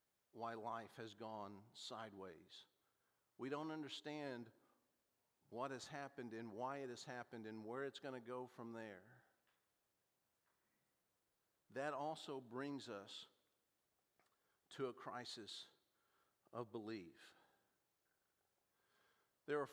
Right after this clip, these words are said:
four things that I would like for you to know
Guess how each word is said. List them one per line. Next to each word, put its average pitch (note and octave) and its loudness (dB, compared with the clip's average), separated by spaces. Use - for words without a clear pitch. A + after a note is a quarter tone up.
four G3+ 6
things C#3 0
that B2+ 2
I B2+ 6
would B2+ 2
like C3+ 2
for C#3 0
you C#3 0
to A#2 -2
know A#2+ 2